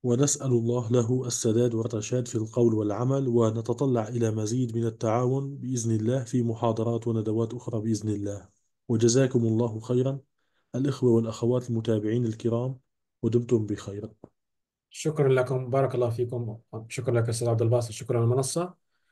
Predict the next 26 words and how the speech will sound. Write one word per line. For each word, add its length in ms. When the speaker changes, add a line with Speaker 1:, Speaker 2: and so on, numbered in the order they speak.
Speaker 2:
ولإتاحة 640
الفرصة 340
لي 380
للتكلم 680
عن 60
موضوع 260
جدا 260
مهم. 340
وإن 60
شاء 220
الله 300
لنا 320
لقاءات 400
أخرى 360
في، 380
يعني، 640
محطات 500
أخرى 240
مفيدة 400
بالنسبة 560
لأهلنا 600
وأخوتنا 720
في 200
مجتمعاتنا 680
العربية 480
الإسلامية. 500